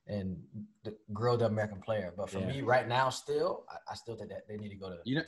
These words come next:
Speaker 3: you know who I wish had gone to Europe? I mean, he probably still thinks he, he can or should or will or whatever, is Jordan Morris.
Speaker 2: Mm.
Speaker 1: Yeah.
Speaker 3: I,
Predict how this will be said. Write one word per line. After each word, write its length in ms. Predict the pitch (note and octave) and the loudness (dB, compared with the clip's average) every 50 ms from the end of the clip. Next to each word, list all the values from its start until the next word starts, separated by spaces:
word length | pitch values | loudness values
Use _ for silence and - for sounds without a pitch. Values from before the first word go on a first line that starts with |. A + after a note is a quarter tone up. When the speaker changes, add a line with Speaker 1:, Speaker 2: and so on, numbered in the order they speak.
| - | 0
Speaker 3:
you 120 | - A#2 C3 | 0 4 8
know 140 | D#3 E3 | 8 10
who 100 | E3+ E3 | 12 12
I 80 | E3 D#3 | 12 12
wish 460 | D3 D3+ D#3 D#3 D3 - - - - _ _ _ _ _ _ _ _ _ _ _ _ _ _ - | 12 12 10 10 10 6 -2 -12 -16 _ _ _ _ _ _ _ _ _ _ _ _ _ _ -14
had 420 | - - A#2+ A2 A2 G#2+ G2+ F#2 - - _ _ _ _ _ _ _ _ _ _ _ _ _ - | -2 2 4 6 6 4 4 2 -4 -14 _ _ _ _ _ _ _ _ _ _ _ _ _ -6
gone 280 | - G#2+ A2 A2 A2 - | -2 -2 0 0 -2 -4
to 100 | - - | -6 -8
Europe? 420 | E2+ F#2 F#2 F#2 G#2 A2 G#2+ - - _ _ _ _ _ _ _ | -8 -6 -4 -4 -2 -4 -4 -6 -8 _ _ _ _ _ _ _
I 80 | E2+ F2 | -4 -4
mean, 160 | F2+ F2+ F#2 | -2 0 0
he 60 | G#2 | 2
probably 300 | F#2 B2+ A#2+ A2+ G#2+ G2+ | 8 10 10 10 10 8
still 220 | - - A#2 G2 | 2 2 0 0
thinks 300 | - - G2+ G2 F#2 - | 2 2 0 -2 -2 -2
he, 180 | - F#2+ F2 - - _ | -4 -6 -6 -6 -8 _
he 140 | - - - | -16 -12 -10
can 360 | - - A2+ G#2+ G#2+ G#2+ A2 | -2 0 2 4 4 2 2
or 120 | F2+ D2 | 0 -2
should 360 | - - - G2+ G2 G2+ G2 F#2 | -2 -2 -2 0 2 2 4 4
or 240 | D#2+ D2+ C#2+ C2+ - _ | 2 2 0 -4 -8 _
will 320 | - E2 F2 F#2 G2 G2+ G2+ G2+ | -4 2 4 6 6 6 6 4
or 100 | F2 D#2 | 4 2
whatever, 400 | D#2+ E2+ F#2 F#2+ G2+ G#2+ - - - - - - _ - - _ _ - | 4 4 4 4 4 2 -2 -6 -12 -20 -20 -20 _ -20 -20 _ _ -4
is 160 | - E2 D#2 D#2 | -2 -2 0 4
Jordan 280 | F#2+ F#2+ F#2+ F2+ E2 | 6 6 6 6 6
Morris. 380 | E2 F2 E2 D2 - - - - _ _ _ _ _ _ _ _ _ | 4 4 2 2 2 -4 -10 -14 _ _ _ _ _ _ _ _ _
Speaker 2:
Mm. 540 | G2+ G#2 G#2 G2+ G2+ F#2+ F#2+ F#2 F2+ F2 F2 E2+ E2 D#2 D#2 | -2 0 2 2 2 0 0 -2 -2 -4 -6 -10 -14 -16 -10
Speaker 1:
Yeah. 240 | G2 G2+ G2 F2+ E2+ - - _ _ _ _ _ _ - | -4 -2 -2 -2 -4 -6 -14 _ _ _ _ _ _ 8
Speaker 3:
I, 320 | F#2 G2 G2 G2+ G2+ G#2 | 12 12 12 12 12 10